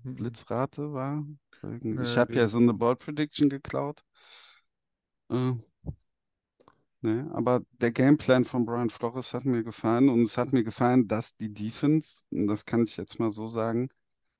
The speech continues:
Speaker 2: drei Klassen weiter ist als letztes Jahr. Und das mit,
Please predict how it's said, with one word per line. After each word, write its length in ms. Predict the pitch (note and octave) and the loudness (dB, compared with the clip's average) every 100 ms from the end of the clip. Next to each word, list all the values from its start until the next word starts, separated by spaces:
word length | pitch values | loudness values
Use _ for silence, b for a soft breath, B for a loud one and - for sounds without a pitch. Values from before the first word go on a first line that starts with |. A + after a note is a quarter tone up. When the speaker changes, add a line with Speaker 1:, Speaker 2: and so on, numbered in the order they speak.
| _ _ _ _ _ _ _ _ _ _ _ _ _ | _ _ _ _ _ _ _ _ _ _ _ _ _
Speaker 2:
drei 300 | G2 G#2 G#2+ | 0 2 2
Klassen 440 | - A2+ - B2+ | 0 0 4 2
weiter 460 | A2+ A2+ B2 G#2+ A#2 | 4 2 2 2 0
ist 160 | - | -4
als 240 | D#2 G#2 A2 | -8 -6 -4
letztes 400 | A2+ - A2 - | -4 -4 -10 -4
Jahr. 320 | F#2+ F#2 A2 _ _ _ _ | -2 -2 -6 _ _ _ _
Und 240 | _ A#2 G#2+ | _ 2 4
das 380 | A2 A#2 - - | 0 -4 -8 -2
mit, 520 | A2 A2+ - - | 0 0 -6 -18